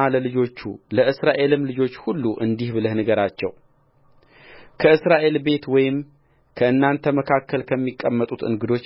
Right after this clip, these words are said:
ማናቸውም ሰው ስእለቱን ሁሉ በፈቃዱም የሚያቀርበውን ሁሉ ለእግዚአብሔር ለሚቃጠል መሥዋዕት የሚያቀርበውን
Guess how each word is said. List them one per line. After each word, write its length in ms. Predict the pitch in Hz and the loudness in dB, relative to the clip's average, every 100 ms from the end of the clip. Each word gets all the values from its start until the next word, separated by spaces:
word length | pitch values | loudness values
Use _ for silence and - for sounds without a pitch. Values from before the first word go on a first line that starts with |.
| - | -4
ማናቸውም 720 | 110 113 143 190 - 131 117 | 0 2 0 0 -2 -2 -2
ሰው 220 | - 104 85 _ _ | -2 -4 -4 _ _
ስእለቱን 640 | - - 135 131 127 131 113 | -8 -2 2 4 4 0 -2
ሁሉ 260 | 170 196 135 98 _ _ - | -2 -2 -2 -4 _ _ -6
በፈቃዱም 760 | 107 120 147 - 123 117 117 117 - _ - | -2 0 0 0 0 0 -2 -4 -8 _ -4
የሚያቀርበውን 800 | 113 117 123 120 120 110 117 113 | 0 2 2 0 -2 2 0 0
ሁሉ 240 | 165 180 127 90 - | -4 -2 -2 -4 -4
ለእግዚአብሔር 600 | 101 101 110 120 117 120 - 104 | -2 0 2 2 2 -6 -6 -6
ለሚቃጠል 640 | 104 117 - 120 - 117 | -2 -2 -2 -2 -2 -2
መሥዋዕት 420 | 113 110 107 113 110 | -2 -2 -2 -4 -2
የሚያቀርበውን 720 | 107 107 107 113 101 104 | -2 -2 -2 -4 -2 0